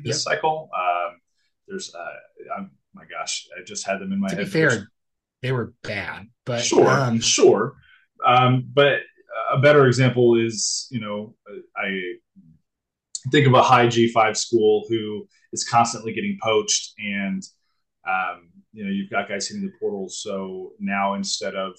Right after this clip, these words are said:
Speaker 1: the quarterback that you were supposed to have as a backup in twenty-four, they're forcing them into a starting role. And what if they
Speaker 2: Yeah.
Speaker 1: go down? Now you're playing a freshman instead of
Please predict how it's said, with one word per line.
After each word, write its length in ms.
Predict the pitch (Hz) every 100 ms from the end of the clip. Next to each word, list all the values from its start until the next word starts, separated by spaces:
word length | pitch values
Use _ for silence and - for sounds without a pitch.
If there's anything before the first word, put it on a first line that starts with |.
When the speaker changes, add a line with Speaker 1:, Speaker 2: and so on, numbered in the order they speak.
| _
Speaker 1:
the 120 | 101 95
quarterback 580 | - 87 101 101 98 -
that 240 | 98 95
you 80 | 104
were 120 | 95 95
supposed 360 | - 104 95
to 60 | -
have 160 | 101
as 120 | 92 95
a 40 |
backup 440 | 98 98 104 98
in 100 | 104 98
twenty-four, 600 | 101 98 98 101 101 98
they're 160 | 90 95
forcing 380 | - 98 -
them 160 | 95 95
into 240 | 95 98 95
a 20 |
starting 400 | - 95 98 95
role. 480 | 92 92 92 95 90
And 100 | 85 _ - - _
what 120 | 107 104
if 80 |
they 120 | 113 101
Speaker 2:
Yeah. 60 |
Speaker 1:
go 140 | 101 95
down? 320 | 98 101 101
Now 140 | 98
you're 180 | 101 98
playing 220 | 104 101
a 20 |
freshman 580 | 98 - 107 - 101 95
instead 380 | 95 - 98 92
of 220 | 92 92